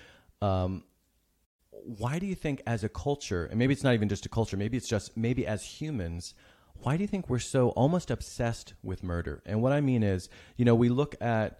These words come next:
the T V shows, every other T V show is a detective or even a hospital or a police or every other show, <clears throat> excuse me, practically on, like, network T V at least. Um, and so,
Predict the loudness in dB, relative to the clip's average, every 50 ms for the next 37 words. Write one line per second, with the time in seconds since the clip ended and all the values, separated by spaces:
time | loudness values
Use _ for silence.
0 | -16 -4 -4 -4 -4 -2 -2 0 0 0 0 0 0 0 0 -2 -4 -8 -14 _
1 | _ -6 -4 -2 0 2 2 4 4 2 0 -2 -4 -6 -4 -4 -4 -4 -6 -8
2 | -10 -12 -14 -12 -10 -8 -6 -4 -6 -2 -2 -2 -2 0 2 2 2 2 0 -2
3 | -2 -2 -2 -2 -2 -4 -4 -4 -2 -2 -2 -2 -2 -4 -4 0 4 6 6 6
4 | 6 4 0 -2 -2 0 2 0 0 0 -2 -4 -4 -4 -6 -8 -4 -2 -2 -2
5 | 0 0 -2 -2 -2 -4 -4 -4 -2 -2 -2 -4 -8 -18 -20 -20 -20 -20 -20 -20
6 | _ _ _ _ _ _ _ _ _ 0 0 2 4 6 6 6 6 4 0 -2
7 | -2 -2 -2 -2 -2 -6 _ -2 0 0 0 0 -2 0 0 0 0 2 0 0
8 | 0 -2 -2 -4 -6 -4 -4 -4 -6 -8 -6 -2 -2 -2 0 -2 -6 -8 -8 -8
9 | -8 -6 -8 -10 -8 -10 -12 -12 -12 -14 -16 -20 -20 _ -4 -2 0 2 4 2
10 | 2 0 -2 -6 _ _ _ _ _ _ _ _ _ -20 _ _ -4 0 2 2
11 | 2 0 -2 -2 0 2 4 4 4 2 0